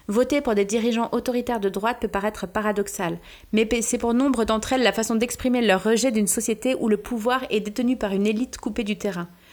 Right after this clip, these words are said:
Si Trump a eu un écho important dans la population, c'est qu'il s'affranchit des règles d'expression politique habituelles,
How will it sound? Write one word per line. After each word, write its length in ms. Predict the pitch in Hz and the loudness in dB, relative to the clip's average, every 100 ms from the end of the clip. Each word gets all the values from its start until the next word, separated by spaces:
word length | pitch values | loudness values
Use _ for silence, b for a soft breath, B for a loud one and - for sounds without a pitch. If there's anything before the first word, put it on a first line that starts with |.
| B B B | B B B
Si 140 | - 226 | -6 -6
Trump 320 | - 294 269 | 0 0 2
a 80 | 226 | 2
eu 80 | 208 | 4
un 140 | 208 | 2
écho 200 | 214 247 | 2 2
important 340 | 240 240 233 | 0 0 -2
dans 60 | 233 | 0
la 100 | 185 | 0
population, 500 | 185 196 202 196 269 | -2 -2 0 0 -2
c'est 160 | 269 240 | -2 -4
qu'il 160 | 214 | -4
s'affranchit 680 | - 254 254 - 247 - 277 | -2 -4 -4 -4 -4 -2 -4
des 120 | 226 | -2
règles 320 | 220 233 214 | -2 2 0
d'expression 500 | 180 - - 226 233 | 0 -6 -6 -6 -4
politique 380 | 214 220 202 - | -4 -4 -4 -4
habituelles, 480 | 196 196 - 180 170 | -4 -4 -6 -6 -6